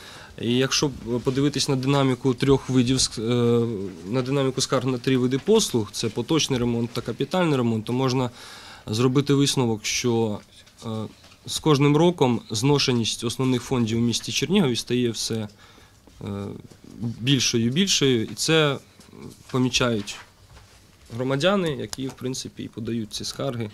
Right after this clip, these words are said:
до, е, надавачів послуг. Ну, в даному випадку конкретно до жеків. Так, динаміка скарг на обслуговування елементів благоустрою споруд, е, в принципі, е, тенденція є, е, іде до зниження.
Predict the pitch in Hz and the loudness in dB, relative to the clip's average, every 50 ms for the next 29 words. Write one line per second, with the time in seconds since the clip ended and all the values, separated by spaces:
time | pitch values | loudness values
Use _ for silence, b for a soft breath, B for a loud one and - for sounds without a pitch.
0 | B B B B B B B B B B B B B - 104 98 110 110 104 - | B B B B B B B B B B B B B -14 -10 -8 -6 -6 -6 -4
1 | - - 196 - - - 139 - - - - - - 113 110 107 107 104 107 107 | -2 -2 -2 -2 -4 -10 -14 -18 -18 -10 -10 -8 -8 -8 -8 -8 -8 -8 -8 -8
2 | 104 101 104 117 117 110 113 113 110 - - 147 143 139 - - - - 101 80 | -6 -4 -4 -4 -2 0 -2 -2 -2 -2 -2 -4 -4 -6 -10 -16 -10 -8 -8 -8
3 | - - - - - - - _ _ b b b b b b b _ _ - - | -8 -12 -16 -20 -20 -20 -20 _ _ b b b b b b b _ _ -16 -14
4 | - 58 - - - - 117 131 131 135 127 120 120 107 - 131 - - - 107 | -14 -14 -14 -16 -12 -4 -2 0 0 2 2 0 0 0 -2 -2 -2 -4 -12 -12
5 | - 117 110 101 127 127 120 - 110 107 107 110 98 98 98 - - - - - | -8 -8 -8 -4 -4 -6 -4 -4 -6 -6 -6 -6 -6 -8 -12 -14 -18 -20 -20 -20
6 | _ _ B B B B B B B B B B B B B B B B B B | _ _ B B B B B B B B B B B B B B B B B B
7 | B B B B B B B B B B - 117 104 104 123 165 202 202 180 160 | B B B B B B B B B B -4 -4 -2 0 4 4 6 6 4 4
8 | 160 156 139 - - - - 165 160 151 139 135 135 131 127 - - 143 139 151 | 4 2 2 2 0 2 4 4 4 4 4 2 2 2 0 -2 -2 0 0 2
9 | 139 135 131 127 127 131 135 131 123 - 131 117 113 117 123 131 123 113 - - | 2 2 2 2 2 2 0 0 0 0 -2 0 0 0 2 0 0 -2 -4 -6
10 | 113 117 117 113 110 104 - - - 139 147 156 151 147 - 127 113 110 110 - | -4 -4 -2 -2 -4 -4 -6 -2 -2 0 0 0 -2 0 -2 0 0 0 -2 -2
11 | - 131 120 - 107 - 117 117 110 107 104 104 98 107 110 107 107 104 - 123 | -2 -2 -2 -2 -6 -4 -4 -4 -2 -2 -4 -4 -4 -4 -4 -4 -4 -2 0 0
12 | 120 117 117 110 107 - - 113 110 110 117 113 104 101 101 101 B B B B | 2 2 2 0 0 0 0 0 0 2 0 0 -2 -4 -8 -12 B B B B
13 | B 113 110 107 104 104 107 107 107 110 107 104 107 - - - - - - - | B -12 -10 -10 -8 -8 -8 -10 -10 -12 -14 -16 -18 -20 -20 -20 -18 -16 -16 -14
14 | - 98 98 - 117 117 120 117 110 113 110 104 139 170 196 170 180 170 165 160 | -14 -12 -8 -8 -4 -2 -2 -2 -2 -2 -2 0 2 2 4 4 4 2 2 0
15 | 151 | 0